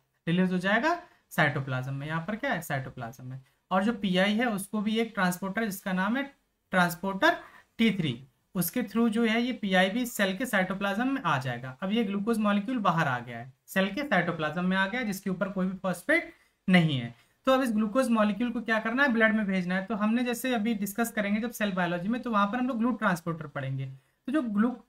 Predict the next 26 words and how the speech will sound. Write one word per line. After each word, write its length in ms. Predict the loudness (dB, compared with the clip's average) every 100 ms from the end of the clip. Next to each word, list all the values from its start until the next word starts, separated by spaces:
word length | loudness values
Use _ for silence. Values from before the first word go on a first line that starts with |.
| 2
transporter 560 | 4 4 0 -4 -2
होते 220 | -2 -2
हैं 60 | -2
वो 100 | 0
glucose 400 | 0 0 0 -2
के 100 | -2
लिए 160 | -2 -2
specific 440 | -2 -6 -4 -8
होते 160 | -4 -4
हैं। 80 |
तो 60 | -4
पांच 280 | 2 2 2
तरह 200 | 0 -2
के 140 | -2 0
mainly 320 | 2 2 2
हम 120 | 0
लोग 140 | -2 -2
पढ़ेंगे। 380 | -2 0 -2 -4 -10 _ -4
तो 60 | 0
ग्लूट 280 | 2 0 2
वन 220 | 2 4
होगा, 340 | 2 2 0 -2 -12 _ _ _ _ _ _ _ -12
जीएलयू 500 | -8 -4 0 0 0
टू, 220 | -2 -8
ग्लूट 300 | -4 -2 -2 0
वन, 240 | 2 2